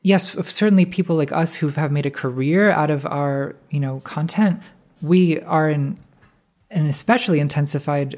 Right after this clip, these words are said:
version of this situation. But I think everyone, I mean, kids growing up today are growing up with TikTok,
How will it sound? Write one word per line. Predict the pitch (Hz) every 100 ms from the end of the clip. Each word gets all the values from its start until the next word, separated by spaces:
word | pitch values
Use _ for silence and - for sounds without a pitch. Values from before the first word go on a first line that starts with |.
| 143
version | 147 143 143
of |
this | 139 -
situation. | 143 143 139 165 - - -
But |
I | 226
think | 220 262 - - _ -
everyone, | 208 247 208 135 131 131
I | 170
mean, | 175 170 - - _ _ -
kids | 214 226 190
growing | 165 190 175
up | 165
today | - 151 151 175
are | 165 165 156
growing | 143 151 165
up | 156 156
with | 143 143 - -
TikTok, | 226 - 143 - -